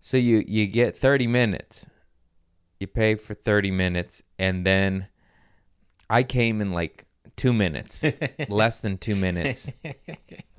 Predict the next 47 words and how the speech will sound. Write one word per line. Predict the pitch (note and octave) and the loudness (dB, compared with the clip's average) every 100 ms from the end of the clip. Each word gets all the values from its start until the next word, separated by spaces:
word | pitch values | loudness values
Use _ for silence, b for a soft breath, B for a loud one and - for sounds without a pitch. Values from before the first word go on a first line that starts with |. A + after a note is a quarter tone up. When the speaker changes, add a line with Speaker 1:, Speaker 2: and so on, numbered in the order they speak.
| _ - - B B | _ -20 -20 B B
Speaker 1:
And | A#2 | -4
then | A#2 | -4
she's | - A2+ | -4 0
like, | B2 B2 | 0 2
"Thanks, | G3+ G#3+ - | 2 2 -2
peace." | A#3 C4+ G#3+ - - - b b b - | 0 2 2 -2 -10 -16 b b b -6
And | A2+ A#2 | -2 2
then | B2 A#2+ | 2 4
I | A2+ | 4
walk | G#2+ A2 A2 - | 4 4 2 2
back | A2 G2+ | 0 2
downstairs, | A2+ G#2+ G#2 - G#2 G#2+ | 0 0 -2 2 4 4
and | G2 G2 | 0 2
all | G#2 | 4
the | G2 | 6
essays | G2 A2 A#2 | 4 2 -4
like, | A2 | -2
"What | B2 G3+ | 2 2
are | C4 | 2
you | C4+ A#3 | 0 2
doing? | C#4 D4 C#4 C4 A3+ F3+ | 4 6 4 4 4 2
Like, | C3 B2+ D3+ | 2 0 -2
you | D#3+ | -10
coulda | - G#3 F#3+ | 0 2 4
hit | G#3 A#3 | 6 6
it | G#3+ | 4
again." | F#3 F#3 B3 B3 G#3 | 2 4 4 6 4
And | D3+ | 4
I | C3+ | 2
was | C3+ | 4
like, | G#2 F2 _ b b b b _ | 2 0 _ b b b b _
"I | - F#2+ F2+ | -4 -2 0
don't | D2+ D2 | -2 -10
know, | D2+ D#2+ | -12 -12
man." | D#2+ D#2 D2 D2 | -12 -14 -14 -14
Like, | D2+ E2 | -14 -14
she | - A2 F#2 | -12 -10 -10
knew | E2 E2+ E2+ | -10 -10 -10
I | E2+ | -8
didn't | F2 E2+ E2+ | -8 -8 -8
know. | E2+ E2+ E2+ | -8 -8 -10
And, | F2 E2+ F2 | -14 -16 -10
and | C3+ G2 G#2 | -8 -6 -6
it | E2+ | -6
was, | E2 | -8
Speaker 2:
<laughs> | A2 - | -12 -8
Speaker 1:
I, | F2 E2+ | -6 -6